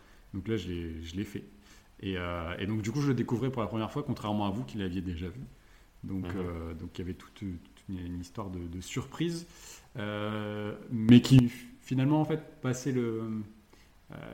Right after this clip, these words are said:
Speaker 1: le côté, justement, euh, bah, société qui efface la mémoire et, euh, et découverte de ce truc-là.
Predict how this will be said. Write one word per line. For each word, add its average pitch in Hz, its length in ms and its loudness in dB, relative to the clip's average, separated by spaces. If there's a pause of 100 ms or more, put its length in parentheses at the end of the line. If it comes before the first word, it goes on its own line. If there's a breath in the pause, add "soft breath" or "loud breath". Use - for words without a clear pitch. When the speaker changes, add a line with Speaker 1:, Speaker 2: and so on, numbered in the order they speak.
Speaker 1:
le 104 100 -4
côté, 123 500 2
justement, 113 580 0
euh, 101 520 -2
bah, 90 240 -2
société 113 420 -2
qui 123 100 -2
efface 113 260 -2
la 113 60 0
mémoire 113 580 0
et, 101 100 -2
euh, 95 220 -2 (600 loud breath)
et 95 140 -4
découverte 107 500 -2
de 110 80 -2
ce 110 100 -8
truc-là. 147 500 -2